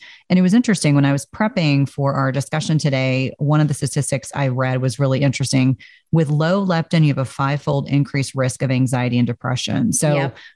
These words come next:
Speaker 1: we think about it just being an appetite regulator, but yet there are a lot of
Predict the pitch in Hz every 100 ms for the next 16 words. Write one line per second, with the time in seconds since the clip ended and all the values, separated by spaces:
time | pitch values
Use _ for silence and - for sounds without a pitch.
0 | _ 165 160 220 202 147 139 131 147 131
1 | 143 139 131 - 139 147 - - 139 131
2 | 139 131 139 131 127 127 127 120 123 139
3 | 131 - 143 135 135 131 131 139